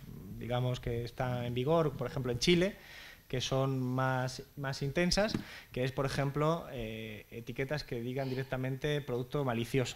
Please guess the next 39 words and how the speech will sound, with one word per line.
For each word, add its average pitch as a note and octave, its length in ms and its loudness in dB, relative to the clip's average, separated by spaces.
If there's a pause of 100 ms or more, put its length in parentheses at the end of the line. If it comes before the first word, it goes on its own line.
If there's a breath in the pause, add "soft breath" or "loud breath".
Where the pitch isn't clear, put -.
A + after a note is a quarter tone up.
para A2+ 140 -4
que A2 80 -6
nos A2+ 120 -6
entendamos. A2+ 580 -4
Eso A2 180 -6
evidentemente A#2+ 760 -2
es, A2+ 60 -10 (180)
y B2 120 0
además B2 280 4
so-, C#3+ 200 -2
son C#3 240 0
obligatorias, B2 760 2
es B2 60 -8
decir, A#2 200 -4
la A2+ 80 -2
administración A#2 420 -4
pública B2+ 380 0 (420 loud breath)
le B2 140 2
obliga. A#2 360 4 (320 loud breath)
El C3+ 80 -2
problema C#3+ 300 8
del D#3 160 8
Nutri-Score, D#3+ 600 4
entre C#3 220 -2
otras C#3 200 -2
cosas, D#3+ 360 0
es D3 140 -2
que D3+ 100 0
es C#3+ 80 0
voluntario C#3 540 6
para C3 140 6
las B2+ 180 4
empresas, F#3+ 560 0
entonces A#2 280 -6
tienes B2+ 220 0
que C3+ 120 0
englobarlas B2+ 640 4
a B2 100 0
todas, F3 400 0